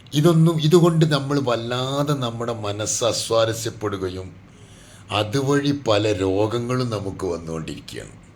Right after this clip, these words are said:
ഇങ്ങനത്തെ ബാഡ്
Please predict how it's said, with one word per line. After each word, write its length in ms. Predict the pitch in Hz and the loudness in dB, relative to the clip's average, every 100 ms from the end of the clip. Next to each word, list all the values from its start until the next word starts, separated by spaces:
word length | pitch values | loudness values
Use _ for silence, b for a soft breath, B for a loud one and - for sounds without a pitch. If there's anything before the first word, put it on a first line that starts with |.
| - - - - - - - - - - - - - B B B B B B | -20 -20 -20 -20 -20 -20 -20 -20 -20 -20 -20 -20 -20 B B B B B B
ഇങ്ങനത്തെ 540 | 151 180 208 202 - 160 107 | 2 4 6 4 4 2 2
ബാഡ് 400 | 131 147 175 185 | 0 2 4 4